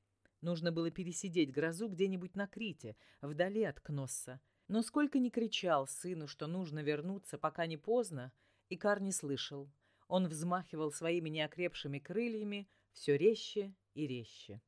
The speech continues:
Дедал уже понял, что это конец, что он не сможет спасти сына даже ценой собственной жизни. Резких взмахов крылья не выдержали,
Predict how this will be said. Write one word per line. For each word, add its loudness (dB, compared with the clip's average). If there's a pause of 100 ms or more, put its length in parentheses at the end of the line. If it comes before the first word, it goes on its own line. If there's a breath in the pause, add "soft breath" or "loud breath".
(760)
Дедал 4
уже 4
понял, 0
что 0
это 2
конец, -8 (120)
что 0
он 4
не 2
сможет -2
спасти -4
сына -2 (100)
даже 2
ценой -2
собственной -4
жизни. -8 (500)
Резких 10
взмахов -2
крылья -2
не -6
выдержали, -4